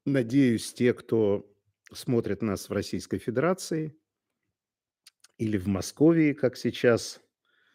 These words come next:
<laughs> появляется <laughs> тенденция, серьёзно, появляется, появляется тенденция, вы знаете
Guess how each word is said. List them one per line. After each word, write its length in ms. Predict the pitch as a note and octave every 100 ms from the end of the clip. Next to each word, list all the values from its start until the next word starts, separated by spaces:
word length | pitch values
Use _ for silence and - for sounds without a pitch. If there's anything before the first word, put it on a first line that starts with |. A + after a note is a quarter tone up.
| _ _ _ _ _ _
<laughs> 680 | - - - - - - -
появляется 880 | A#2 G#2 A2+ A#2 G#2 - G#2+ F#2+ - _ _ _ _ _ _ _ -
<laughs> 800 | - - - _ _ _ _ A#2 - - - - _ - - - - - - - - - - -
тенденция, 1000 | D#3 C3 A2+ C#3 B2+ - A2+ G#2 G2 G2+
серьёзно, 560 | - E3+ G#3 E3+ F#2 E2+
появляется, 760 | G2+ G2+ D#3 D3 - A#2+ G#2+ _ _ _ _ _ _ _ _ _ _ _ _ - -
появляется 540 | A#2+ A2 D3+ D3 C3
тенденция, 800 | - C3 A#2 E3 E3+ F2+ - D2
вы 100 | D2
знаете 500 | E2 C3+ A3 - -